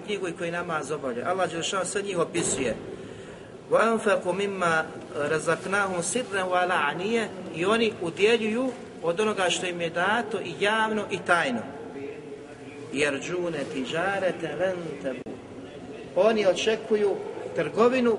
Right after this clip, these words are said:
koja neće propasti. Koja je to trgovina? Nagrada od Allah-, od Allaha te bareke ve taala za tvoje vjerovanje,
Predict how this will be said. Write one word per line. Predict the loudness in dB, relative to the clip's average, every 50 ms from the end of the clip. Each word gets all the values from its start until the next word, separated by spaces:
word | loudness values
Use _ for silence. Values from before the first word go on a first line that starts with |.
| 2 2
koja | 4 4 4 6
neće | 6 6 6 6 4 4 2
propasti. | 2 4 2 2 2 2 0 -2 -2 -6 -10 -12 -14 -12 -14 -14 -14 -14 -14 -14 -14 -14 -16 -16 -14 -14 2 4
Koja | 6 6 6
je | 4 4
to | 2 2 2
trgovina? | 2 0 2 4 4 4 4 2 0 -2 0
Nagrada | 2 2 2 2 2 2 2 2
od | 0 0
Allah-, | 0 0 0 0 0 0
od | 0 0
Allaha | 2 2 2 2 2
te | 0 0 0
bareke | 2 2 2 2 2 2 2
ve | 2 2
taala | 4 2 2 2 2 0 -2 -4 -6 -8 -10 -10 -10 -10 -10 -8 0
za | 2 2 4
tvoje | 6 8 8 8 8
vjerovanje, | 8 8 6 8 6 6 6 6 4 0 -2